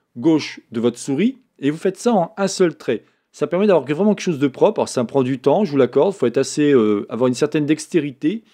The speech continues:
mais ça vous permet de faire vraiment quelque chose de sympa. Là, on a les mains. J'ai commencé, vous voyez, à dessiner des traits qui sont en gras, puisqu'en fin de compte, un trait gras, c'est un trait tout simplement qui n'est pas terminé. En gros, il n'est pas fermé. C'est pour ça qu'il est en gras, tout simplement. Mais j'ai fait en sorte de faire quelque chose comme ça pour avoir des mains plus sympathiques.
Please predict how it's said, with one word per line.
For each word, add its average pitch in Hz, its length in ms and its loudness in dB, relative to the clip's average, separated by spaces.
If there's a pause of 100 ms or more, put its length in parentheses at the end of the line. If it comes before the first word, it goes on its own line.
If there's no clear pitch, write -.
(140)
mais 123 80 -10
ça 180 100 0
vous 180 60 2
permet 185 220 2
de 190 60 -4
faire 170 200 0
vraiment 170 240 2
quelque 170 120 -8
chose 202 100 2
de 185 40 0
sympa. 139 440 -6 (760)
Là, 160 140 0
on 185 80 0
a 160 60 -2
les 139 120 0
mains. 127 300 -2 (180)
J'ai 123 160 -6
commencé, 202 400 2
vous 196 40 4
voyez, 151 180 4
à 143 40 4
dessiner 139 340 -2
des 135 100 0
traits 147 240 0
qui - 40 -12
sont 127 100 -2
en 127 100 2
gras, 139 240 2
puisqu'en 139 300 -4
fin 131 120 -4
de 123 60 -6
compte, 208 200 -4
un 135 100 -8
trait 131 220 0
gras, 143 260 0
c'est - 180 -10
un 131 60 0
trait 175 200 -2
tout 180 60 -18
simplement 147 280 -8
qui - 100 -16
n'est 123 80 -2
pas 151 180 0
terminé. 151 580 -2 (100)
En 107 100 -8
gros, 143 140 -2
il 160 40 0
n'est 123 100 0
pas 131 140 0
fermé. 131 460 -4 (240)
C'est - 140 -10
pour 127 100 -6
ça 202 120 0
qu'il 175 120 -2
est 139 120 -2
en 156 100 -2
gras, 110 320 -4 (140)
tout 143 100 -14
simplement. 151 540 -4 (360)
Mais 135 240 -2
j'ai 123 160 -6
fait 120 120 -6
en 127 80 -2
sorte 143 160 0
de 127 60 0
faire 120 140 -4
quelque - 120 -20
chose 139 160 -8
comme 117 120 -4
ça 165 140 0
pour 131 180 -2
avoir 110 60 -2
des 110 120 0
mains 135 160 0
plus 147 120 -6
sympathiques. 127 600 -8